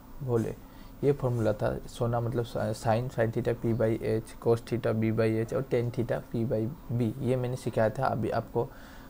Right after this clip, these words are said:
अगर नए बच्चे तो समझ में नहीं आएगा, आप जाके वो video देख लीजिए, तभी आपको समझ में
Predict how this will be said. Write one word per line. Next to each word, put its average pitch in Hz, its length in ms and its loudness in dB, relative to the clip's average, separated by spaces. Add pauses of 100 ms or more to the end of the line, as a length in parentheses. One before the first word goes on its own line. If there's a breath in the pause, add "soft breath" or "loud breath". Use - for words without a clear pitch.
(140)
अगर 117 160 2
नए 113 220 2
बच्चे 117 320 0
तो 123 140 -4
समझ 117 240 -2
में 117 140 0
नहीं 113 240 0
आएगा, 113 260 -2
आप - 340 -2
जाके 113 300 0
वो 113 120 2
video 113 300 0
देख 110 280 -2
लीजिए, 117 320 0
तभी 117 300 -2
आपको 110 200 -2
समझ 110 280 -4
में 110 180 -2